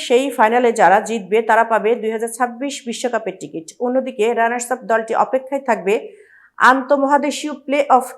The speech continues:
খেলার। দক্ষিণ আমেরিকা থেকে সরাসরি বিশ্বকাপে যাবে ছয়টি দল।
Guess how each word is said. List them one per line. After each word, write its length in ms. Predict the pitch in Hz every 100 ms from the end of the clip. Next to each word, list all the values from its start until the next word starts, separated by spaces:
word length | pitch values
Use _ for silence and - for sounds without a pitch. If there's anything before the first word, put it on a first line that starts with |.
| -
খেলার। 280 | 165 151 156
দক্ষিণ 320 | 220 226 294 285
আমেরিকা 360 | 269 262 269 269 269
থেকে 140 | 269
সরাসরি 480 | 269 - 240 240 262
বিশ্বকাপে 500 | 214 226 269 254 247
যাবে 260 | 214 214 196 240
ছয়টি 340 | 269 254 254 220
দল। 220 | 156